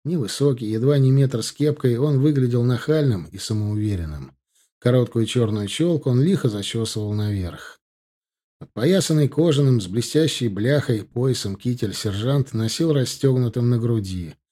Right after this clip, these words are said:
Козырял всем так своей неуставной тельняшкой. Мне этот сержант сразу не понравился.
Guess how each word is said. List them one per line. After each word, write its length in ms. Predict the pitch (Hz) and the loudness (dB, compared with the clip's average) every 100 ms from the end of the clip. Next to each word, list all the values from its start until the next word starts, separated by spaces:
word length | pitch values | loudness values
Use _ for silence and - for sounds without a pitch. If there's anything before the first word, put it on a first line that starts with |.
| _ _ _ | _ _ _
Козырял 480 | 113 113 147 185 175 | -2 2 4 4 2
всем 360 | - 143 143 - | 2 2 2 2
так 260 | 143 143 | 0 0
своей 420 | - 110 120 131 | -2 -2 2 2
неуставной 640 | 123 113 - 104 104 117 110 | 2 -2 -4 -4 0 0 0
тельняшкой. 800 | 110 107 107 98 - - 76 - _ _ _ _ - | -2 -2 -2 -4 -6 -12 -16 -20 _ _ _ _ -6
Мне 340 | 101 175 220 | 2 4 4
этот 200 | 160 110 | 2 -2
сержант 520 | - 117 113 113 82 | 0 0 0 -4 -6
сразу 360 | - 151 147 127 | -6 -2 0 2
не 100 | 120 | 2
понравился. 800 | 127 135 127 92 73 - - | 2 2 2 -2 -6 -10 -12